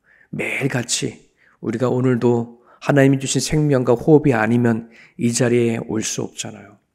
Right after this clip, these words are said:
우리 하나님 때문에 이 자리에 오는 거고 하나님 때문에 사는 겁니다. 이 사실을 믿고 알고 하루하루를 하나님께 감사하고 살아가는 사람들이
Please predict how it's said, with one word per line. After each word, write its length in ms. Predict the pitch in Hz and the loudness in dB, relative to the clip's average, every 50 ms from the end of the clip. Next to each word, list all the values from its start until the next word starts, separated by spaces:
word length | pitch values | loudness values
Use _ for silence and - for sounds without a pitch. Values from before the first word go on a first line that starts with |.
| _ _ _ _ _ _ _ _ _ | _ _ _ _ _ _ _ _ _
우리 120 | 127 135 | -8 -8
하나님 500 | 135 - - 185 202 208 208 208 202 190 | -8 -4 -2 -2 0 2 2 2 2 2
때문에 340 | 196 220 202 196 185 185 175 | 2 2 2 4 4 2 2
이 80 | 147 | 0
자리에 240 | 131 - 147 135 147 | 2 0 0 0 2
오는 260 | 139 117 120 123 131 | 0 -2 -2 -4 -6
거고 260 | 131 - 107 - 120 117 | -8 -10 -8 -6 -6 -4
하나님 440 | - 160 180 185 196 196 190 180 | -2 0 2 4 4 4 2 2
때문에 260 | 190 170 151 147 143 139 | 0 -2 -2 -2 -2 -4
사는 280 | 139 - 165 151 151 | -6 -8 -8 -8 -8
겁니다. 500 | 147 135 117 113 113 117 117 - - _ _ _ _ _ _ - - - - - - _ _ | -10 -12 -12 -14 -14 -16 -18 -20 -20 _ _ _ _ _ _ -20 -20 -20 -20 -20 -20 _ _
이 120 | - 147 | -2 0
사실을 580 | 147 143 - 175 170 - - - 165 156 160 156 | 2 6 6 6 6 6 4 0 4 4 4 2
믿고 600 | 147 135 160 156 156 - - 156 156 151 151 - | 4 2 0 0 -2 -2 4 8 10 10 10 8
알고 680 | - 120 135 143 151 151 147 147 151 151 147 147 147 147 - - | 8 6 8 8 8 8 6 8 8 8 8 8 4 0 -14 -16
하루하루를 720 | - - - 165 165 160 151 143 160 151 147 143 147 147 | -6 -2 2 6 6 6 8 6 6 4 6 4 6 4
하나님께 440 | 139 - - 160 165 160 151 151 160 151 | 4 2 2 2 2 2 4 2 2 2
감사하고 560 | - - 139 131 139 143 - 151 147 147 147 | 2 2 2 2 2 2 2 2 4 4 2
살아가는 460 | 143 - 160 151 160 143 147 139 139 | 2 2 2 2 4 4 4 2 2
사람들이 840 | 135 - 135 131 127 123 120 131 135 151 160 147 117 - - - - | 0 0 -2 -2 -2 0 2 4 8 8 8 8 6 4 -2 -14 -20